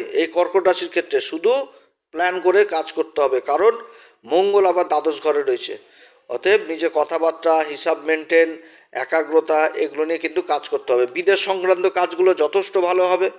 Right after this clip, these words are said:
যারা বিদেশে যাওয়ার চেষ্টা করছেন তাদের জন্য যথেষ্ট ভালো। প্রজেক্ট লাভ হবে কর্মক্ষেত্রে, প্রজেক্ট, যারা প্রজেক্টের কাজগুলো করছেন, যারা সফটওয়্যারের কাজের সাথে যুক্ত রয়েছেন, তাদের জন্য দিনটি যথেষ্ট ভালো হতে যাচ্ছে। কর্মক্ষেত্রে যোগাযোগ ব্যবস্থার ব্যাপক উন্নতি, যারা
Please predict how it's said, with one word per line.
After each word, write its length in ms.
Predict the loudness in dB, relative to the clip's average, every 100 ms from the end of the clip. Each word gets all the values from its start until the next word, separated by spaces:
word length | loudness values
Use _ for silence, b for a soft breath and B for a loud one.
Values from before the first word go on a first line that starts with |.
| -18 _ _
যারা 180 | 0 0
বিদেশে 380 | 0 2 2 4
যাওয়ার 240 | 4 2 2
চেষ্টা 220 | -2 0 0
করছেন 300 | 0 0 0
তাদের 280 | 0 -4 -2
জন্য 180 | -2 0
যথেষ্ট 340 | -2 -2 -2 -2
ভালো। 280 | -2 0 0 0
প্রজেক্ট 400 | 2 2 2 0 0
লাভ 220 | 0 0 0
হবে 160 | 2 2
কর্মক্ষেত্রে, 680 | 2 0 0 -2 -2 0 -2 -2 -4
প্রজেক্ট, 380 | -4 0 -2 0
যারা 180 | -2 -2
প্রজেক্টের 500 | -2 -2 -2 0 -2
কাজগুলো 420 | 0 -2 0 -2
করছেন, 400 | 0 -4 -2 -4 -4 B B B
যারা 180 | 0 0
সফটওয়্যারের 560 | 2 -2 -2 2 4 4 2
কাজের 220 | -2 -4
সাথে 160 | -2 -2
যুক্ত 260 | -2 -6 0
রয়েছেন, 300 | 2 2 -2
তাদের 300 | -6 -4 -2
জন্য 160 | -2 -4
দিনটি 320 | -4 -6 -4
যথেষ্ট 360 | -4 -4 -4 -6
ভালো 260 | -6 -2 4 4
হতে 160 | 6
যাচ্ছে। 320 | 4 2 -2 -6 -10 _ _ _ _ b _
কর্মক্ষেত্রে 500 | -2 0 2 0 0
যোগাযোগ 420 | 0 0 0 2 2
ব্যবস্থার 460 | 4 2 2 0 2
ব্যাপক 220 | 0 0
উন্নতি, 340 | 0 0 2 2
যারা 240 | 2 2